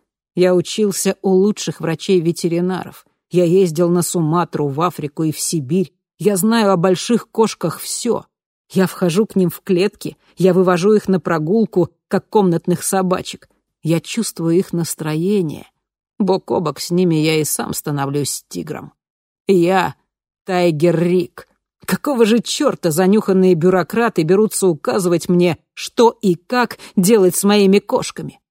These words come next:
Что они понимают, эти идиоты?» «Рик, дружище», мягко проговорил Микки, «нам с Бетти скоро уезжать». «Да, да, конечно»,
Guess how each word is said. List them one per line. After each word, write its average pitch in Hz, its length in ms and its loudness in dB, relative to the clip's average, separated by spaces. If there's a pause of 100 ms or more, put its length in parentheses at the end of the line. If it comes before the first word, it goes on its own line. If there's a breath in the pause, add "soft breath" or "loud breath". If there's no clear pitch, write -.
(140)
Что - 300 -2
они 240 180 6
понимают, 247 720 2
эти 196 280 2
идиоты?» 185 640 0 (1000)
«Рик, 120 540 -16
дружище», 151 800 -14 (340)
мягко 160 340 -2
проговорил 143 520 -4
Микки, 139 440 -8 (720)
«нам - 300 -10
с 135 80 -8
Бетти 135 340 -10
скоро - 320 -12
уезжать». - 600 -14 (420)
«Да, 220 380 2
да, 160 200 2
конечно», 151 600 -6